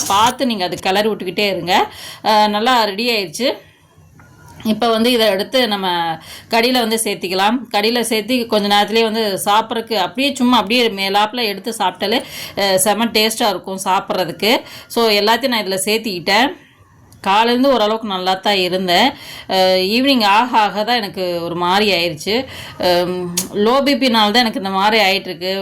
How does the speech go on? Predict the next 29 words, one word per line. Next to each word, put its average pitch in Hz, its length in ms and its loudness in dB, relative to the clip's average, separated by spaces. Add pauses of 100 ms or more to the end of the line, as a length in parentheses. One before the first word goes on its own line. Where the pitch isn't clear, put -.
(120)
சி-, 196 220 -6
ஒரு 180 160 0
சிஸ்டர் 185 280 -2
கூட 226 200 2
"தலைக்கு 202 380 0
எதுவும் 208 220 -2
சேர்த்திக்காதம்மா, 196 760 0
அதனால 190 380 2
உனக்கு 185 220 -4
சேரல, 220 380 0
அதனால 185 320 -2
தான் 208 100 -2
இப்படி 180 180 -2
ஆயிட்டிருக்குன்னு" 185 540 -2
சொல்லிட்டு 175 280 -10
இருந்தீங்க. 175 280 -4 (500)
அஹ், 185 220 2 (120)
ரீசன் 214 300 2
அது 190 240 2
இல்ல, 220 300 4
லோ 214 280 -2
பி 233 140 -2
பினால 196 380 0
எனக்கு 190 300 -2 (380)
உடம்பு 220 360 0
வந்து 208 240 0
முடியாம 208 380 0
போயிட்டிருக்கு. 185 480 -6 (260)
அஹ், 180 300 2